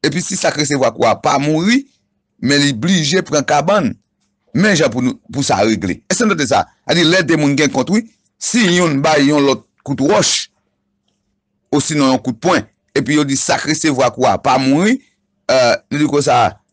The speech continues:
li pa mouri, men l oblije pran kabann. Li pa ka al nan aktivite l ankò, l pa ka mache l oblije al kouche Kounye a,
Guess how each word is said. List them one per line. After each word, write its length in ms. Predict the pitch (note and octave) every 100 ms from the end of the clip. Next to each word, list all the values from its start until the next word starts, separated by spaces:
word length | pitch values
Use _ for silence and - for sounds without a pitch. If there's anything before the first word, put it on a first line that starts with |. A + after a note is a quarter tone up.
| _ C3+
li 60 |
pa 140 | C3 B2+
mouri, 300 | D3+ F3 D#3+
men 320 | C#3 A#2 -
l 140 | C3+ C#3
oblije 260 | C#3+ C3+
pran 240 | A2+ C3 B2+
kabann. 400 | C#3 B2+ E3 G#3
Li 60 | E3+
pa 100 | B2+
ka 140 | A#2 B2+ -
al 160 | B2 B2
nan 160 | B2+
aktivite 420 | - C3+ C3 C3+ C3
l 80 |
ankò, 160 | B2 A#2+
l 60 | A2
pa 100 | G#2+
ka 140 | A2+
mache 240 | A#2+ A#2
l 80 | G2+
oblije 240 | B2 B2+ A2
al 140 | A2
kouche 320 | - D3 C3+
Kounye 260 | C3 B2 A2+
a, 140 | B2